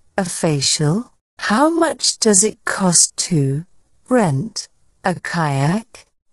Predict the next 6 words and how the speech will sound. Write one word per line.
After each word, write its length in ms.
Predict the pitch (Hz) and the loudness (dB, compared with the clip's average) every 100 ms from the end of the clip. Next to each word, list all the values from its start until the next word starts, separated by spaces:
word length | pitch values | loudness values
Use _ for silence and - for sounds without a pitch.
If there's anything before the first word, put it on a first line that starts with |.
| - | -12
How 300 | - 175 208 | -2 0 2
much 500 | 254 311 320 - - | 2 2 0 -2 -2
does 260 | - 202 208 | 2 2 2
it 140 | - - | -2 -8
cost 540 | - 180 165 - - - | -4 0 2 2 0 -2
to 420 | 247 220 147 135 | 2 4 2 0